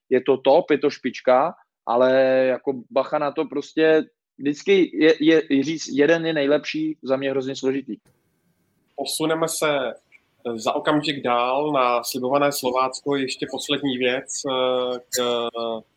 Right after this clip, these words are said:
Speaker 2: čtvrtfinálové odvetě Evropské ligy Slávy a Arsenal. Eh, kdo je pro vás favoritem toho utkání, jaký typujete výsledek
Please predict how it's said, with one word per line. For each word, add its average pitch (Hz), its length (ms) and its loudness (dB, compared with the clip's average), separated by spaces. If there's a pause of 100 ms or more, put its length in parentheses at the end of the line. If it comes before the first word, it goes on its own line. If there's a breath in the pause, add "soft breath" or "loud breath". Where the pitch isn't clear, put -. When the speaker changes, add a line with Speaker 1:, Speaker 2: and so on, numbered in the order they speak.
(340)
Speaker 2:
čtvrtfinálové 131 800 0
odvetě 131 480 -6
Evropské 127 540 -4
ligy 127 520 -4
Slávy 123 440 -2
a 117 60 -2
Arsenal. 131 680 0
Eh, 117 1300 -2
kdo 131 140 -4
je 135 80 0
pro 143 160 0
vás 131 240 2
favoritem 131 440 -4
toho 139 200 0
utkání, 139 440 -2
jaký 131 200 -10
typujete 139 380 -6
výsledek 117 840 -4